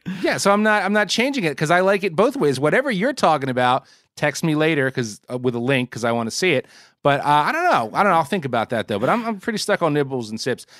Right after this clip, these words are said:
And it was actually listener Anthony Marchant who gave me this idea. Not long ago, I,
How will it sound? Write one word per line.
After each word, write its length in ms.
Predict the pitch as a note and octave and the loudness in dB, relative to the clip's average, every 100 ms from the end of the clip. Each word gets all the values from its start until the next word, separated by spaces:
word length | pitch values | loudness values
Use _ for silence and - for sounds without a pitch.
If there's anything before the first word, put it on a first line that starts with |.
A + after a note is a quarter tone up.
| - | -8
And 80 | D3 | -2
it 40 | E3 | 0
was 140 | D#3 | 2
actually 340 | A3 C4 B3 | 0 0 -2
listener 400 | F3+ F#3 F#3 E3 - | 2 2 2 0 0
Anthony 380 | D3+ F3 G3 F3 | -2 -2 -2 -4
Marchant 600 | C#3 B2 - - D#3+ A2 | -2 -4 -4 -2 -2 -4
who 120 | - | -14
gave 400 | G#2 F2+ C3+ D#3 | -16 -2 0 2
me 100 | D#3 | 0
this 240 | C3 C3+ C3 | -2 0 -2
idea. 380 | A#2+ D#3+ A3 - - _ | -2 0 -2 -4 -20 _
Not 260 | B2+ D#3+ D#3+ | 0 0 2
long 180 | F#3 G#3 | 2 2
ago, 160 | E3+ | 2
I, 160 | C#3+ C3+ | 2 0